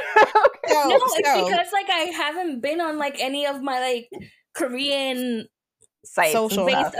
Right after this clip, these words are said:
Speaker 2: stuff. Yeah.
Speaker 3: accounts,
Speaker 1: Ah,
Speaker 3: yeah.
Speaker 1: okay.
Speaker 2: All right, let me spill,
Speaker 3: Like
Speaker 2: let me spill the tea. Let me spill tea.
Speaker 3: Mm-hmm.
Speaker 2: So last month we talked about him possibly being gay. Whatever.
Speaker 3: Mm-hmm.
Speaker 2: That,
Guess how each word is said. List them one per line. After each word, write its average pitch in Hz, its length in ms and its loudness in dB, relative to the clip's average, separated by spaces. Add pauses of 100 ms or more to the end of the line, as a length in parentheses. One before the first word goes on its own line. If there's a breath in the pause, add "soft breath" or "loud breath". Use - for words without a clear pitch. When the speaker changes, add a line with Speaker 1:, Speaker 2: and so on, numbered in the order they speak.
Speaker 2:
stuff. 339 100 -2
Yeah. 160 180 2
Speaker 3:
accounts, 170 280 -2
Speaker 1:
Ah, 160 200 0
Speaker 3:
yeah. 311 320 0
Speaker 1:
okay. 214 100 -4
Speaker 2:
All 190 320 2
right, 269 220 0
let 254 120 -2
me 311 100 -2
spill, 311 200 -2
Speaker 3:
Like 330 100 2
Speaker 2:
let 254 80 0
me 269 80 -2
spill 285 200 -2
the 262 80 -4
tea. 233 400 -2
Let 220 100 0
me 247 80 0
spill 247 200 -2
tea. 226 260 -4
Speaker 3:
Mm-hmm. 233 420 -6 (600 loud breath)
Speaker 2:
So 247 220 0
last 233 280 -2
month 208 240 -2
we 208 120 -4
talked 196 260 -2
about 185 200 -2
him 180 140 -2
possibly 175 560 -2
being 165 340 -4
gay. 170 440 -2 (640)
Whatever. 185 400 0
Speaker 3:
Mm-hmm. 208 180 -4 (720 loud breath)
Speaker 2:
That, 226 280 -2